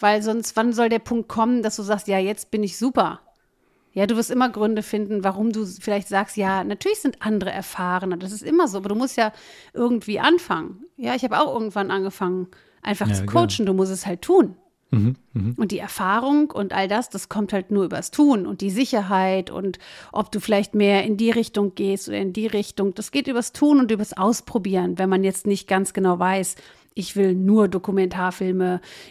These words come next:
Speaker 1: in den abgelegensten Orten der Welt drehen." Und ich glaub, dann ist der nächste Schritt erstmal der Plattenladen,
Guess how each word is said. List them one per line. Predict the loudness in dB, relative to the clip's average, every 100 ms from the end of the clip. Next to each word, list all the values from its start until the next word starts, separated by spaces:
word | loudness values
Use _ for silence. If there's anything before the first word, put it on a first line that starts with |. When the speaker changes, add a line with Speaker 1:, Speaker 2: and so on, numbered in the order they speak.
| _
Speaker 1:
in | 2 4
den | 2 0
abgelegensten | -4 -2 0 2 0 -2 -4 -6
Orten | -2 -4 -4 -4
der | -2
Welt | 0 0 0
drehen." | -8 -8 -10 -18 _ -14
Und | -6 -6 -6
ich | -6
glaub, | 0 0 0
dann | 0 2 0 -4 _ _ _ _ _ _
ist | -4 0
der | 2
nächste | 2 0 -6
Schritt | -2 -2 0
erstmal | -4 0 -2
der | -2
Plattenladen, | -2 0 2 2 0 -2